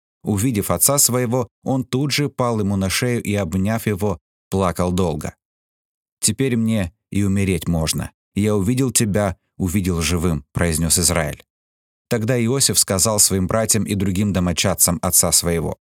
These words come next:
Я должен пойти и известить о вас фараона. Скажу ему, что мои братья и вся семья отца моего пришли ко мне из Ханаана,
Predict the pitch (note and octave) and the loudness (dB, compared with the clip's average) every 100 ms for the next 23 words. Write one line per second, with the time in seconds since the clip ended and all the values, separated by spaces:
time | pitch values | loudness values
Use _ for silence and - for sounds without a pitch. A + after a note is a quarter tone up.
0 | _ _ _ _ _ _ - G2 G#2+ G#2+ | _ _ _ _ _ _ -4 0 0 0
1 | C3+ A#2+ A2 G#2+ G#2 B2+ B2 G#2+ G#2+ F2+ | 0 0 0 0 2 0 0 0 0 2
2 | F#2 G#2 - C3 G2+ F#2 F#2 - G2 G2 | 0 0 -2 -2 0 0 0 2 2 2
3 | E2+ D#2+ - _ _ - - B2 G#2+ D3 | 0 -4 -8 _ _ -2 0 0 0 -2
4 | A#2+ F#2+ F#2+ - G2 G2 G2+ F2+ A2+ G#2 | 0 0 -2 -2 0 0 0 0 -2 0
5 | G#2 F2+ _ - A2 - A2+ G2 - G2 | -2 -2 _ -4 0 2 2 2 2 2
6 | A#2 G2+ G2 B2+ B2 A2+ G#2+ G#2 G#2+ - | 0 0 0 0 0 -2 -2 -2 -2 -2
7 | C3 - G#2+ G#2+ G2 - F#2+ G2 G2+ D#2+ | -2 -2 0 0 2 2 2 2 0 -2